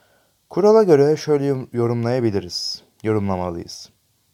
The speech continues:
Bir aptal haktan yana olamaz. Bilgelerimizin dediği gibi,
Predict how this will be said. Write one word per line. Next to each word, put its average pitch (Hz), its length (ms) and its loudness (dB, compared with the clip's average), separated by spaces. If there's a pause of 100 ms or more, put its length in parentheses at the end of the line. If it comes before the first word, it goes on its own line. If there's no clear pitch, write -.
(1300)
Bir 156 300 -4
aptal 127 540 0
haktan 113 340 -4
yana 120 320 -2
olamaz. 90 680 -6
Bilgelerimizin 101 840 -4
dediği 104 280 -2
gibi, 85 300 -10